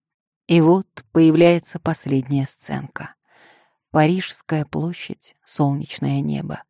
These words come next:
эшафот, на нём смертоносный механизм, доска с лунообразной выемкой для шеи. Молодая женщина на пороге смерти. Ребёнок, который вот-вот лишится матери.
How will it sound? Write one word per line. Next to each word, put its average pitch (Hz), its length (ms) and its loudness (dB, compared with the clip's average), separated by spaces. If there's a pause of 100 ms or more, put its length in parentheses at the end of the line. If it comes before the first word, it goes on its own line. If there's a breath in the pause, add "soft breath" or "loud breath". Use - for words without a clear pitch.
(220)
эшафот, - 800 -2 (320 loud breath)
на 156 160 0
нём 170 320 2 (240 loud breath)
смертоносный 151 920 0
механизм, 147 920 -4 (300 loud breath)
доска 156 580 0
с - 80 -6
лунообразной 143 800 0
выемкой 135 560 -2
для 143 180 -4
шеи. 143 500 -6 (500)
Молодая 139 480 0
женщина 151 680 -8 (140)
на 160 180 -2
пороге 143 460 -2
смерти. - 640 -6 (480 loud breath)
Ребёнок, 151 560 2
который 151 380 2
вот-вот 151 540 2
лишится 156 560 -4
матери. 147 640 -4